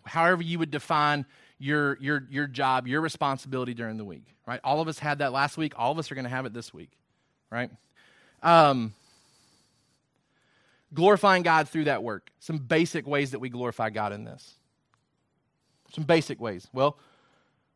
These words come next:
we fulfill the creation mandate back in Genesis. What is that? That we're, that we're called to subdue this earth. We're called to work this earth, right? So everybody that did work last week, in a way,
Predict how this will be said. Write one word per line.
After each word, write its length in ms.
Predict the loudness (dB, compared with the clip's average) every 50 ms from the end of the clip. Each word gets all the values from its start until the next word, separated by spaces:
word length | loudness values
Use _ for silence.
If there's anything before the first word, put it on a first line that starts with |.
| _ _ _ _ _ _
we 160 | -2 0 0 0
fulfill 280 | 0 0 2 2 2
the 80 | 2 2
creation 600 | -2 -4 -2 0 2 2 0 0 -2 -2 0 0
mandate 500 | 0 0 -2 -2 -2 -2 -2 -2 -4 -6 _ _ _ _ _ _ _ _
back 200 | 0 0 0 0
in 100 | -4 -4
Genesis. 480 | -2 -2 -4 -4 -6 -8 -12 -12 -8
What 140 | -6 -6 -6
is 80 | -4 -4
that? 240 | -4 -4 -4 -6 -10 _ _ _ _ _ _ _ _ _ _
That 120 | -10 -8
we're, 120 | -8 -8
that 100 | -6 -2
we're 120 | -2 -2 0
called 240 | 2 2 0 0 0
to 60 | -4
subdue 340 | -10 -10 -8 -4 -2 -2 -2
this 160 | -2 -4 -6
earth. 240 | -8 -8 -8 -10 -10
We're 80 | -12 -12
called 280 | -6 -4 -4 -4 -4 -4
to 100 | -8 -10
work 440 | -8 -4 -2 -2 -2 -2 -4 -12 _ _ _
this 220 | -12 -12 -12 -10 -10
earth, 340 | -10 -10 -12 -14 _ _ _ _ _ _ _ _ _ _ _ -4
right? 160 | -2 -2 0
So 240 | 0 2 2 0 0 -6 -18 _ _ _ _ _ _ _ _ _ _ _ _
everybody 460 | 6 8 8 10 10 10 10 10 8
that 260 | 6 2 0 0 -2
did 380 | 2 6 8 8 6 6 0 2
work 340 | 6 6 6 6 6 4 2
last 320 | 2 2 2 0 -2 -8
week, 340 | -6 -6 -6 -6 -6 -10 -14 -20 -20 -20 _ _ _ _ _ _ _ _ _ _ _ _
in 140 | 4 6 6
a 80 | 6
way, 560 | 6 8 10 10 10 10 8 4 2 0 -2